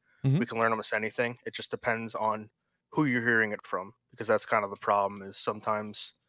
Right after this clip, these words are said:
Speaker 2: less than reputable sources or people that speak with airs of confidences, and I'm just trying to make sure we get the right information out and everyone can read it.
Speaker 1: Now, this is a bit of a,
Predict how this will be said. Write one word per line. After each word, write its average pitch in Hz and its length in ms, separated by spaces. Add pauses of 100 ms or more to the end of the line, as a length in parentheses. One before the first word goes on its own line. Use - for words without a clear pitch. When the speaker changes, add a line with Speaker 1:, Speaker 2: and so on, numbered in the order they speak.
(520)
Speaker 2:
less 113 300
than 110 80
reputable 107 480
sources 107 680
or 98 80
people 104 380
that 101 280 (340)
speak - 340
with 107 160
airs 104 320
of 92 120
confidences, 107 760
and 95 100 (100)
I'm 107 80
just - 120
trying 110 100
to 107 60
make 107 140
sure 107 300 (360)
we 120 80
get 117 120
the 120 80
right 120 140
information 120 520
out 117 120
and 113 80
everyone 110 260
can 127 140
read 131 140
it. 120 80 (1080)
Speaker 1:
Now, 170 160
this 240 240
is 190 500 (440)
a 151 80
bit 226 200
of 180 160
a, 110 1000